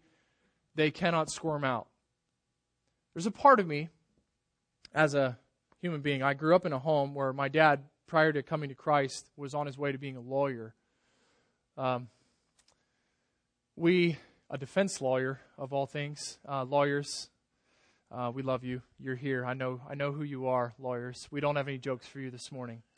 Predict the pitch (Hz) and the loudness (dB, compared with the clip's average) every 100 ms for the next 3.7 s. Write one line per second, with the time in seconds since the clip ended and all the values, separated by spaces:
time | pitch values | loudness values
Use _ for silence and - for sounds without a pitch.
0 | - 131 135 156 _ _ _ _ _ _ | -10 -4 -2 -2 _ _ _ _ _ _
1 | _ _ _ _ _ _ 170 180 180 170 | _ _ _ _ _ _ 6 8 8 8
2 | 175 165 160 160 156 151 139 139 135 131 | 4 4 4 4 4 0 4 4 4 0
3 | 131 156 170 170 175 143 139 | -4 0 0 2 2 2 0